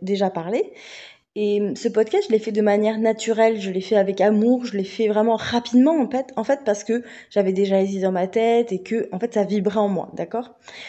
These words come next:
Donc pour moi, ça ne m'a pas demandé d'effort. J'ai pas eu la sensation de faire de l'effort, euh,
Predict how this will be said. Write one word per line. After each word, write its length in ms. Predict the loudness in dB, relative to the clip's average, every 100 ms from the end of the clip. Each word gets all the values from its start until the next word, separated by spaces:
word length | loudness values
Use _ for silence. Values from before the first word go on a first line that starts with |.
| -6
Donc 220 | 0 0 0
pour 160 | -2
moi, 120 | 0
ça 140 | 0 0
ne 60 |
m'a 120 | 0 0
pas 120 | 2
demandé 260 | 2 2
d'effort. 560 | 0 -2 0 -2 -2 -4
J'ai 100 | -2
pas 120 | 0
eu 80 | 0
la 120 | 0
sensation 380 | -2 -6 -2 0
de 100 | 0
faire 200 | 0 -4
de 160 | -2 -4
l'effort, 720 | -2 -4 -4 -2 -2 -2 -6 -20 -20 -20 -16 -4
euh, 800 | -2 0 0 0 -2 -4 -8